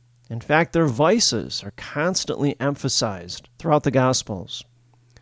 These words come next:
Give you some examples. Look at Simon Peter, who vacillated in his faith. Sometimes he was hot, sometimes he was cold. Ultimately, he denies Jesus, de-,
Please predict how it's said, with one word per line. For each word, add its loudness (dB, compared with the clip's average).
Give 2
you 8
some 4
examples. 2
Look 4
at 6
Simon 6
Peter, 0
who 8
vacillated 4
in 2
his 0
faith. 0
Sometimes 2
he 4
was 2
hot, 2
sometimes 0
he -2
was -6
cold. 0
Ultimately, 4
he 4
denies 4
Jesus, -2
de-, 2